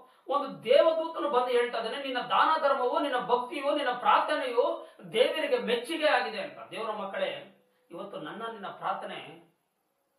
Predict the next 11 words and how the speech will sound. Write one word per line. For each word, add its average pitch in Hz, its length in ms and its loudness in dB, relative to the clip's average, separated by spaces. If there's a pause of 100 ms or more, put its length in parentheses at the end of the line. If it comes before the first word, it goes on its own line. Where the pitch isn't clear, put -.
(320)
ದೇವರ 233 240 -6
ಹತ್ರ - 160 -10
ಹೋಗ್ತಾ 165 340 -10
ಇದೆಯಾ? 143 480 -16 (1160)
ನಾವು 247 220 2
ಹೆಮ್ಮೆಯಿಂದ 311 440 0
ಏನಾರ 285 320 4
ಪ್ರಾರ್ಥನೆ 240 340 -2
ಮಾಡ್ಕೊಂತ 214 340 -4
ಇದ್ದೀರಾ? 180 600 -8 (1120)
ಆ? 233 80 -4